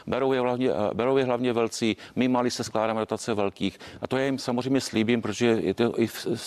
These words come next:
v souladu s tím, co já si myslím, jak by vláda měla podporovat podnikání. Nepodnikat,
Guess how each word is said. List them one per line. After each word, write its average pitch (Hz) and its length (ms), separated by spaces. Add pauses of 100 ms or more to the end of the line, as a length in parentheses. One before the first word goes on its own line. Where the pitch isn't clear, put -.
(220)
v - 80
souladu 117 260
s - 80
tím, 117 180
co - 120
já 107 120
si 117 260 (340)
myslím, 107 400
jak 104 120
by 104 160
vláda 104 500 (280)
měla 104 420
podporovat 98 460
podnikání. 92 400 (120)
Nepodnikat, 127 640